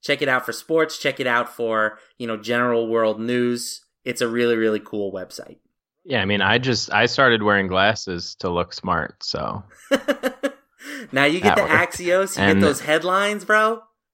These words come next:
Speaker 1: Perfect.
Speaker 2: I actually just hopped on, and it's actually kinda cool.
Speaker 1: It's awesome. It really is. Uh, let's, let's talk about some running backs. This is the first week where each of the big four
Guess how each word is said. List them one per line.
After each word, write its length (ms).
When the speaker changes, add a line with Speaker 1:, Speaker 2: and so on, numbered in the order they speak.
Speaker 1:
Perfect. 380
Speaker 2:
I 140
actually 260
just 180
hopped 240
on, 160
and 100
it's 100
actually 280
kinda 200
cool. 300
Speaker 1:
It's 180
awesome. 380
It 100
really 320
is. 320
Uh, 320
let's, 500
let's 300
talk 200
about 220
some 160
running 220
backs. 580
This 160
is 100
the 80
first 400
week 340
where 340
each 220
of 140
the 80
big 360
four 640